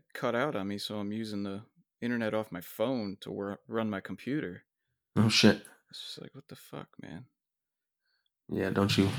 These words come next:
Speaker 2: don't you love it when the fucking computers don't work?
Speaker 1: Yeah. So how many techs you guys got at your shop?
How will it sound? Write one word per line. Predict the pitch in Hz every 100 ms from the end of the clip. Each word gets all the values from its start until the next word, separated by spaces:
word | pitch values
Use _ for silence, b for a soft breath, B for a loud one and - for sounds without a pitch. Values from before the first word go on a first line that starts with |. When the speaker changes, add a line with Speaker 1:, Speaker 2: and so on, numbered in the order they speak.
| -
Speaker 2:
don't | 104 101
you |
love | 95 92
it | 95 95
when | 92
the | 92
fucking | 95 98
computers | 95 101 95 92
don't | 95
work? | 95 95 - - - - _
Speaker 1:
Yeah. | 113 110 95 - - _ _ - - - _
So | - 139
how |
many | 170 160
techs | 165 170
you | 156
guys | 131 113
got | 117
at | 104
your | -
shop? | 95 101 90 95